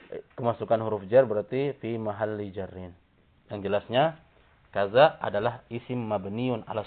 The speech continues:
sukuni. Ismu kinaya. Sekarang kalau di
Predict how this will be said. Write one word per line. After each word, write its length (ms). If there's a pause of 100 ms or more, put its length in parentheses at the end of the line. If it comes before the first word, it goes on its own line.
(100)
sukuni. 480 (880)
Ismu 340
kinaya. 480 (4000)
Sekarang 240
kalau 160
di 400